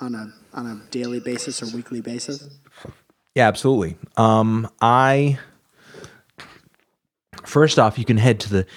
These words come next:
Speaker 2: needle drop dot com. <laughs>
Speaker 1: There it is.
Speaker 2: Where, you know,
Speaker 1: There's that
Speaker 2: there,
Speaker 1: plug.
Speaker 2: there's the plug. There's the plug. Um, you know, where I have, um, I keep a fully updated list of albums that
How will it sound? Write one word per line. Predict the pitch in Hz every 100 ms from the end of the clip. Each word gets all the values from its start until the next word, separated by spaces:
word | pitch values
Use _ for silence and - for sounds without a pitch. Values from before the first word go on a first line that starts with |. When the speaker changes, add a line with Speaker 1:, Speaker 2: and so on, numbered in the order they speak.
| -
Speaker 2:
needle | 123 135 135 123
drop | 110 120 120
dot | - 107 -
com. | - 120 120 110 98 104 110
<laughs> | _ - - - -
Speaker 1:
There | 165 233
it |
is. | 175 165
Speaker 2:
Where, | 117 107 107 120
you | 120
know, | 107 98
Speaker 1:
There's | 214
that | 233
Speaker 2:
there, | 151
Speaker 1:
plug. | 135 131 123
Speaker 2:
there's | 120 123
the | 147
plug. | - 95 90 95 -
There's | 107 107
the |
plug. | - 90 87 92 -
Um, | 107 107 107 90
you | 131
know, | 101
where | 110
I | 113
have, | 131 123 110
um, | 110 107 104 107 104 _ _ _ _ _ _ _ _ - - - -
I | 113
keep | - 123
a | 113
fully | - 120 110
updated | 110 - 110 107 104 104 - _ - _ -
list | 110 110 110 -
of | 107 104 92
albums | 101 104 104 101 92
that | 101 98 -